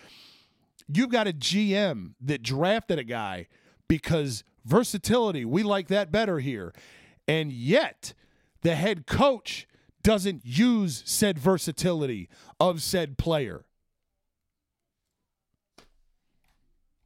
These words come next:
Makes no sense. And you wonder why you get the product you do on the field on Sundays.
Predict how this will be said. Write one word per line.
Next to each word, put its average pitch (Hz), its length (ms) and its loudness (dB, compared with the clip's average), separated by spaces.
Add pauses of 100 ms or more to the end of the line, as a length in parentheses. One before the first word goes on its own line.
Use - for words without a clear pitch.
(180)
Makes 143 320 0
no 135 140 0
sense. - 460 -10 (880)
And 135 280 -4
you 131 140 0
wonder 160 440 0
why 135 240 -2
you 127 120 -4
get 127 160 -6
the 113 80 -4
product 117 420 -4
you 107 80 -4
do 104 160 -4
on 90 100 -6
the 85 80 -8
field 64 300 -10 (440)
on 98 160 -6
Sundays. 78 540 -10